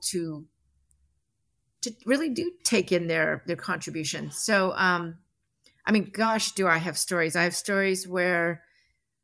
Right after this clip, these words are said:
um, you know, the person wore the wrong outfit through the whole thing. So how do we fix that? And we have to rewrite things. And how do you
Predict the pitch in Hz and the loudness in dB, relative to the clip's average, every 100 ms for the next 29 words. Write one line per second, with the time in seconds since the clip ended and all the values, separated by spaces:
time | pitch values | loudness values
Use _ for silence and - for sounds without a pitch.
0 | _ _ _ 196 185 170 151 151 160 - | _ _ _ -2 0 -2 -10 -14 -18 -20
1 | _ _ _ _ _ _ _ 214 196 175 | _ _ _ _ _ _ _ 4 6 6
2 | 175 175 _ _ _ _ _ _ _ 202 | 4 0 _ _ _ _ _ _ _ -4
3 | 208 202 208 185 175 180 170 175 151 - | 0 0 2 2 2 2 0 0 -2 -2
4 | - - - 190 170 160 170 156 - 190 | -6 -8 -4 -4 -2 -4 -6 -6 -2 -2
5 | 165 - 180 185 175 165 - 202 180 - | 0 -2 0 2 2 -2 -4 -4 -2 -2
6 | 190 175 165 165 170 180 - 147 170 185 | 2 4 4 0 -4 -10 -10 -8 -2 2
7 | 180 175 180 190 180 175 175 170 165 165 | 6 6 4 -2 -2 -2 -4 -6 -6 -4
8 | 165 170 170 165 | -4 -2 -6 -4